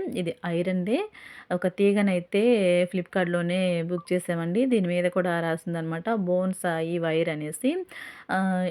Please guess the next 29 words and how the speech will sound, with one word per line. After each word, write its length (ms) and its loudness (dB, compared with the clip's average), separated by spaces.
ఇదైతే 340 2
అన్బాక్సింగ్ 500 2
చేస్తున్నానండి. 520 2
ఇది 180 2
కూడా 260 4
ఆహ్, 240 0
తక్కువ 300 0
ప్రైస్‌లోనే 500 4
వచ్చింది. 460 2
మీరు 180 4
కనుక 280 -2
తెలుసుకోవాలనుకుంటే 800 -2
కామెంట్ 360 -2
సెక్షన్‌లో 360 -4
అడగండి. 380 -2
నేను 220 -2
మీకు 300 -4
ఎంత 240 0
కాస్ట్ 360 -2
అనేది 420 0
రిప్లై 340 2
ఇస్తాను. 360 -2
ఓ-, 260 0
ఓకే 220 -2
అండి. 260 0
ఈ 120 0
విధంగా 340 0
అయితే 300 -2
వైరు 360 2